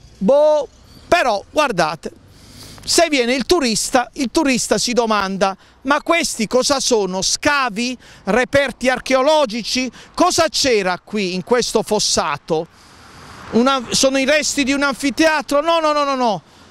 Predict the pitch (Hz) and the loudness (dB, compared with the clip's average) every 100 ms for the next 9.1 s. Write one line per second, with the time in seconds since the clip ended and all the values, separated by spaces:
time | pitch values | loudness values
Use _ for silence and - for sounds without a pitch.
0 | - - 311 320 233 285 294 302 285 254 | -12 2 2 2 0 2 2 2 0 0
1 | 233 190 190 202 _ _ - 208 208 233 | 0 0 -4 -12 _ _ -6 -2 2 2
2 | 262 240 180 160 - 226 294 359 381 - | 4 2 0 -2 -4 -2 2 2 0 -4
3 | 277 - 196 - 302 302 220 156 - - | -6 -8 -10 -2 0 2 0 -2 -6 0
4 | 233 208 - 226 208 254 294 - 349 - | 0 0 -2 0 0 0 -2 -2 -4 -4
5 | - - - 226 349 339 269 - 240 214 | -20 -20 -6 0 2 0 -2 -2 -2 -2
6 | - 254 240 202 190 202 196 _ - 180 | -2 2 2 0 -2 -2 -4 _ -4 -4
7 | 180 202 202 190 247 240 170 - - 135 | -2 -4 0 0 2 0 -2 -10 -8 -8
8 | - - - 156 180 185 208 269 277 311 | -8 -20 -6 0 2 2 2 2 2 0
9 | 370 | -6